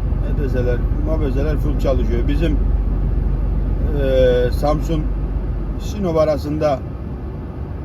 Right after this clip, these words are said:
böyle çok az vardı zaten E D S, mobese. Şimdi bayağı da ekleyip yenisini, yenilerini yaptılar ara ara. Mesafeleri kısalttılar. Hepsini de faaliyete almışlar. Dünyası geldi.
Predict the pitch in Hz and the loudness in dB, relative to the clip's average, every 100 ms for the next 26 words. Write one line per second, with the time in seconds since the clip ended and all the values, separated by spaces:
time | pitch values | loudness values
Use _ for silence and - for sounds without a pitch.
0 | - - - - - - - - - 110 | -8 -8 -8 -8 -8 -8 -8 -8 -6 -2
1 | 135 143 - 175 165 156 131 117 101 107 | -2 -2 0 0 2 2 0 -2 -4 -4
2 | 117 110 113 117 - 127 127 123 123 120 | -2 -2 -4 -6 -6 -4 -4 -4 -4 -4
3 | 120 120 165 156 - - 147 151 135 - | -4 0 2 2 -2 -6 -6 -6 -6 -6
4 | - - - - - - - 143 156 156 | -6 -8 -10 -10 -10 -10 -6 0 2 2
5 | 143 151 143 139 160 131 151 151 - 143 | 2 0 0 0 -2 -2 -4 -2 -2 -2
6 | 147 131 151 151 139 135 151 147 151 156 | -2 -2 -4 -2 -2 -2 -2 -2 -2 -2
7 | 147 147 147 143 131 160 - 127 123 117 | -2 -2 -2 -2 -2 -2 -2 -4 -2 -2
8 | 120 135 - 135 127 147 139 143 139 131 | -2 -4 -4 -6 -4 -4 -2 -2 -4 -4
9 | 127 113 104 - 139 170 - - - - | -6 -6 -6 -4 -2 -2 -4 -10 -10 -10
10 | - 208 175 - 143 151 170 151 147 143 | -10 -4 -4 -4 -6 -2 -2 0 0 0
11 | 143 139 120 104 95 107 113 127 127 120 | 0 0 0 -2 -6 -4 -4 -2 0 -2
12 | 120 98 95 113 | -4 -8 -6 -4